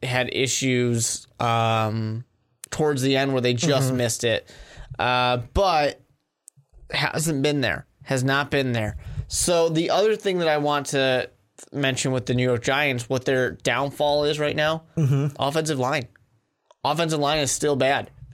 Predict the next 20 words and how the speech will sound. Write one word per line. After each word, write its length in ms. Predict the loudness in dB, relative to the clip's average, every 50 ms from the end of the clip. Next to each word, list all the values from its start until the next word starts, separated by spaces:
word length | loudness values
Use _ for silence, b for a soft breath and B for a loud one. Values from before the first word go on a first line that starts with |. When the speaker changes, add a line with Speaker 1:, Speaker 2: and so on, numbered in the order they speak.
| B B B B B B B B -18 -18 -10 -4
Speaker 1:
They, 380 | 0 2 4 4 4 4 4 2
but 320 | 2 2 2 2 4 2 2
at 60 | 0
the 80 | 0 0
same 200 | 0 0 0 0
time, 400 | 0 0 0 0 0 0 -2 -2
you 100 | 0 0
know, 120 | 2 2
as 100 | 0 0
much 200 | 0 -2 -2 -2
we 100 | -4 -2
talked 240 | 0 0 -2 -2 0
about 340 | -2 0 0 -2 -2 -6 -6
Cook, 260 | -4 -4 -4 -2 -4
McCaffrey, 520 | -6 -6 -2 0 0 0 0 0 0 0
one 160 | 0 0 0
of 40 | 0 0
these 140 | -2 -2
running 260 | 0 0 0 0 2 2
backs, 360 | 2 0 0 -2 -4 -8